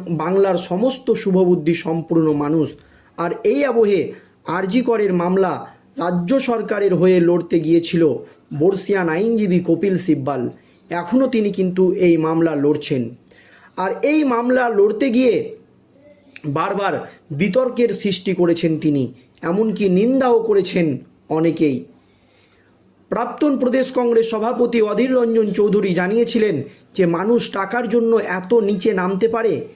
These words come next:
এই মন্তব্য তিনি করেছিলেন। এবং বাংলার প্রাক্তন রাজ্যপাল জগদীপ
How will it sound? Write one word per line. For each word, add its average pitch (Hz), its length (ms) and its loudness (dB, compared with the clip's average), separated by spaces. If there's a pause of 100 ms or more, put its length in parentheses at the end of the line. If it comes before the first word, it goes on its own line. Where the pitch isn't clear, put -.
(240)
এই 180 180 4
মন্তব্য 185 680 0
তিনি 170 240 2
করেছিলেন। 143 600 -2 (600)
এবং 170 460 0 (1080)
বাংলার 196 720 -2 (260)
প্রাক্তন 254 540 0
রাজ্যপাল 208 720 0 (280)
জগদীপ 185 460 -2